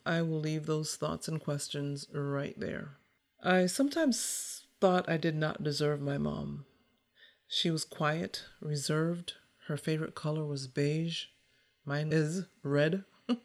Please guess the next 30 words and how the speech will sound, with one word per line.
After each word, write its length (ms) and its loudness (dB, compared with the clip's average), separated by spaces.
Totally 260 6
different 300 -2
personalities, 720 0
you 60 0
can 160 -2
tell 200 0
just 220 -2
by 140 0
favorite 340 -2
color 280 -4
scheme. 360 -8
She 180 6
taught 240 2
us 140 0
how 160 2
to 480 -4
clean 220 0
up 120 -2
after 280 -2
ourselves 440 -2
as 140 -4
young 200 0
women 400 6
and 160 -2
my 120 0
brother 420 -2
as 220 -2
a 80 0
young 280 -2
man. 440 -2